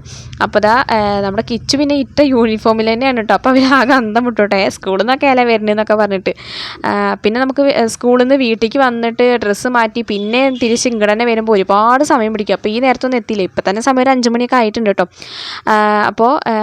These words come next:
അത് കഴിഞ്ഞിട്ട് ഇതാ കിടക്കാനും ഇരിക്കാനൊന്നും സമയം കിട്ടിയില്ല.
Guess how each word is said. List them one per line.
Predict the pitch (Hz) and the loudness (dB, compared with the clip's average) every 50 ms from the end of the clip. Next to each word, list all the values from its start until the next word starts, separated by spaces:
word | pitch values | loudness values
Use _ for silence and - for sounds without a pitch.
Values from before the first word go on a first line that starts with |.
| 214 | -2
അത് | 208 214 277 | -2 0 2
കഴിഞ്ഞിട്ട് | 302 294 262 233 226 214 233 214 | 2 2 2 0 0 -2 0 2
ഇതാ | 220 214 214 - | 2 0 0 0
കിടക്കാനും | 220 202 196 202 - 226 220 269 349 370 | 0 0 0 -2 0 0 0 2 2 2
ഇരിക്കാനൊന്നും | 254 220 - 208 220 240 233 233 262 - 285 | 0 2 0 0 0 0 -2 -2 -2 0 0
സമയം | 240 208 196 208 220 240 | 0 0 -2 -2 -2 -4
കിട്ടിയില്ല. | 190 - 190 190 190 | -2 -2 -2 -2 0